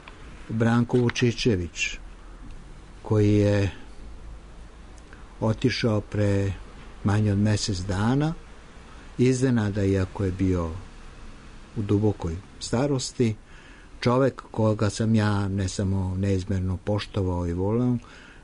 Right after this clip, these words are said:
nego i sa kojim sam mogao da, e, održavam onu vrstu kontakta, ne kao s-, ni sa ocem, ni sa bratom, ni sa učiteljem, nego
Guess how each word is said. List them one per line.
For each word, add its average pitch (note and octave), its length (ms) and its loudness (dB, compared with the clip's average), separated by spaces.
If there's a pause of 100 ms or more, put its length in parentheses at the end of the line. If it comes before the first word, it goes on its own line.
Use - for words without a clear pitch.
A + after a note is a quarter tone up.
nego B2+ 640 4 (100)
i B2+ 180 4
sa B2 160 2
kojim C3+ 280 2
sam C3 180 2
mogao C3 640 4 (1120)
da, B2 160 2
e, - 280 0 (760)
održavam C3 540 2
onu C3+ 180 4
vrstu B2+ 380 2
kontakta, B2+ 960 0 (1400)
ne C3+ 260 0
kao C3+ 300 4
s-, - 300 -10
ni B2 160 4
sa A2 180 0
ocem, C#3+ 440 2
ni A#2+ 120 4
sa G#2+ 200 0
bratom, A#2+ 880 2 (240)
ni A2+ 120 4
sa G#2 200 0
učiteljem, C3 640 2
nego A2 240 0